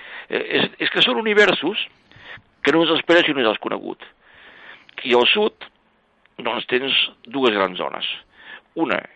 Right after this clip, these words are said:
és la zona Tuareg, que abans parlàvem, de Tamanrasset, Janet, i l'altre, i a tota una cadena d'oasis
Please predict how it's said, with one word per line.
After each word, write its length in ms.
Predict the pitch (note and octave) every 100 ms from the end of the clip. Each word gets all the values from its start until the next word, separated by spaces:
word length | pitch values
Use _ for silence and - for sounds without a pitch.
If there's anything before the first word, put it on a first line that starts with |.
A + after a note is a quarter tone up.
| -
és 160 | - F#2
la 100 | F2
zona 180 | G2+ F#2+
Tuareg, 500 | G2 A#2 E3+ - - - - _ _ _
que 100 | - G2
abans 200 | G#2 -
parlàvem, 540 | F#2+ A#2 A2+ B2+ F3+ G3+ G3 _ _
de 240 | F#2 G2+ F#2+
Tamanrasset, 640 | G2 G2 F#2+ F#2 G#2 F#2+ G2+
Janet, 380 | B2 D3+ - - - - - - - - - -
i 100 | D3
l'altre, 380 | E3+ E3 D#3+ F3 - - C#3
i 80 |
a 60 | B2
tota 180 | F3 -
una 120 | F#3+ D#3
cadena 280 | D3 C#3 A#2
d'oasis 520 | C3 C3 - A2+